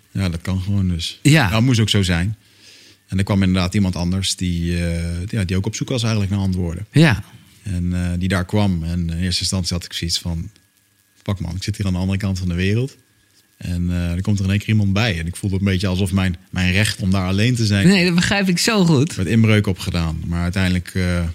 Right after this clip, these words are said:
Speaker 1: voel ik wel heel erg dat het, eh, dat het zo moest zijn. Heb ik waanzinnig veel van hem mogen leren. Eh,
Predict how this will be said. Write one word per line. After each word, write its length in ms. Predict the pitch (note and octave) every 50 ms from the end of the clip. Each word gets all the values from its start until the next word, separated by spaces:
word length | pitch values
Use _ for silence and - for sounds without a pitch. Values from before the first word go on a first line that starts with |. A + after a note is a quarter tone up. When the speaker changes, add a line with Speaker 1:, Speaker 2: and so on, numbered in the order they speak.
| - - - _ -
Speaker 1:
voel 200 | - - - A2+
ik 100 | A2 G2+
wel 200 | G#2 G2+ G2 F#2+ F#2
heel 120 | F#2 F#2
erg 220 | F#2 F#2 F2+ F2
dat 220 | - - F2 E2 -
het, 180 | - - - -
eh, 160 | E2+ E2+ E2+ E2
dat 120 | E2+ F2+
het 120 | F#2 F2+ -
zo 140 | G2 F#2+
moest 280 | F#2 F#2 G2 G2 - -
zijn. 340 | - G2 F#2 F#2+ G2+ G#2+ - _ _ _ _ _ _ _
Heb 200 | _ - F2 E2
ik 120 | F2 - - -
waanzinnig 640 | - F2+ F#2+ G2 G2 F#2+ F#2 A2 C#3 D3 A2+ F2
veel 340 | - - F#2+ F#2 F2+ F2 F2
van 160 | E2 F2+ F2
hem 140 | E2+ F2 F2+
mogen 260 | F2+ F2+ F2+ E2+ -
leren. 500 | F2+ F#2+ G2 G2 F#2+ F#2 F2+ E2+ F2 F2 - _ _ _ _ _ _ _ _ _ _ _
Eh, 460 | - G2 E2+ F2 F2 F2 F2 F2+ F2